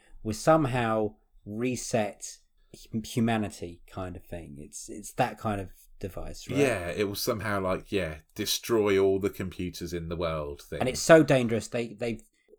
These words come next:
Speaker 1: ob-, obviously they haven't kept it in one place, which is quite nice for a plot device.
Speaker 2: No, they've split it into
Speaker 1: Three,
Speaker 2: yeah,
Speaker 1: three?
Speaker 2: they've split it into two pieces.
Speaker 1: And then a key card.
Speaker 2: Yeah, well, they split the device into two pieces, and then there's a key for the device, and I won't tell you any more about the key.
Speaker 1: Yeah, we'll stay, we'll stay clear of the key.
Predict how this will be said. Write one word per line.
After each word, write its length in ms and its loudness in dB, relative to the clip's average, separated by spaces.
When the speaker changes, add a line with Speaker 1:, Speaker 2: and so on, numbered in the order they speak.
Speaker 1:
ob-, 180 0
obviously 380 4
they 80 0
haven't 300 -4
kept 260 -8
it 40 -8
in 160 -8
one 220 0
place, 560 -12
which 180 -18
is 80 -12
quite 420 0
nice 340 -2
for 120 -6
a 60 -4
plot 360 -10
device. 240 -10
Speaker 2:
No, 180 -2
they've 160 -2
split 460 -4
it 80 -4
into 440 -6
Speaker 1:
Three, 440 -2
Speaker 2:
yeah, 280 2
Speaker 1:
three? 100 2
Speaker 2:
they've 100 4
split 200 2
it 80 2
into 160 -6
two 380 -2
pieces. 640 -2
Speaker 1:
And 120 2
then 100 0
a 60 -2
key 240 2
card. 360 -2
Speaker 2:
Yeah, 280 6
well, 260 6
they 80 4
split 200 -2
the 60 -8
device 440 4
into 200 -6
two 220 2
pieces, 420 -4
and 100 -4
then 120 -6
there's 180 -4
a 40 -2
key 480 -6
for 140 -10
the 100 -6
device, 380 -8
and 80 -8
I 40 -2
won't 160 -2
tell 140 -6
you 120 0
any 140 -4
more 180 -4
about 160 -6
the 60 -12
key. 100 -2
Speaker 1:
Yeah, 140 2
we'll 160 2
stay, 300 4
we'll 180 -2
stay 240 2
clear 240 -2
of 60 -6
the 80 -6
key. 340 -6